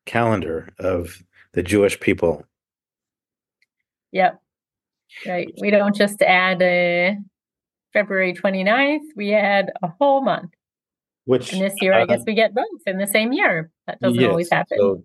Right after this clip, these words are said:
Speaker 1: we will have February, we'll have an extra day this year, uh,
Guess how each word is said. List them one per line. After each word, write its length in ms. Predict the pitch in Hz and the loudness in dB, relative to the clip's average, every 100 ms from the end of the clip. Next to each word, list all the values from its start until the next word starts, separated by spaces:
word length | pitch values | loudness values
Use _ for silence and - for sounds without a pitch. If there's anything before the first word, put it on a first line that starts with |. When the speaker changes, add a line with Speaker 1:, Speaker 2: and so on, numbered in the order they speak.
| - | -4
Speaker 1:
we 100 | 113 | 0
will 180 | 110 113 | 2 2
have 240 | 117 110 | 2 2
February, 400 | 113 120 120 117 | 2 2 4 2
we'll 180 | 113 110 | 0 0
have 120 | 117 | 0
an 80 | 104 | 0
extra 320 | 110 - 117 | -4 -4 -4
day 240 | 98 101 101 | 0 0 0
this 300 | 101 95 - | -4 -8 -4
year, 340 | 107 135 151 _ _ _ _ - | -2 -2 -6 _ _ _ _ -6
uh, 420 | 95 98 101 | -2 0 0